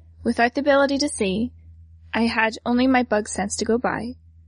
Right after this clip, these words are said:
but I could track where he'd laid down the darkness by the way the air seemed thicker. From Tattletale's words, I expected an explosion, but it simply twisted away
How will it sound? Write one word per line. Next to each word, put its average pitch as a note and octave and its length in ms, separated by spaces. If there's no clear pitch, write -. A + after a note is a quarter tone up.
but A#3 100
I A#3+ 80
could C4 140
track C4 400
where G#3+ 120
he'd A3 200
laid A3 220
down G#3+ 220
the G3+ 60
darkness G#3 640
by A3+ 120
the A#3 100
way A3+ 140
the A3 120
air A3 220
seemed A3 300
thicker. - 480
From B3 180
Tattletale's C#4+ 560
words, G#3 460
I B3+ 100
expected A3+ 520
an G#3+ 100
explosion, A#3 600
but G#3+ 140
it A3+ 100
simply D4 240
twisted - 420
away G3+ 400